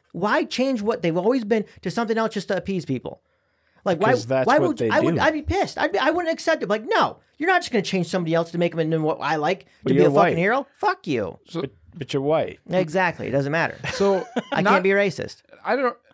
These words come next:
Speaker 3: Not even
Speaker 2: You are
Speaker 3: ju-
Speaker 2: racist saying that.
Speaker 3: I think just, this just goes to the writers being dickheads, in my opinion, or the producers, whoever of these shows and everything.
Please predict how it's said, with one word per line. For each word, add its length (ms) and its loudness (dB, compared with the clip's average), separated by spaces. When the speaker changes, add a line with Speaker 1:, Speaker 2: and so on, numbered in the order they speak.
Speaker 3:
Not 220 0
even 220 2
Speaker 2:
You 80 6
are 100 8
Speaker 3:
ju- 80 4
Speaker 2:
racist 360 0
saying 340 2
that. 180 -6
Speaker 3:
I 80 2
think 180 -2
just, 420 -4
this 200 -2
just 240 -6
goes 480 0
to 260 0
the 220 -4
writers 520 -2
being 320 -4
dickheads, 680 -8
in 80 -6
my 180 -4
opinion, 460 -10
or 280 -2
the 60 -10
producers, 500 -6
whoever 480 0
of 140 -4
these 180 -6
shows 400 -6
and 60 -8
everything. 380 -6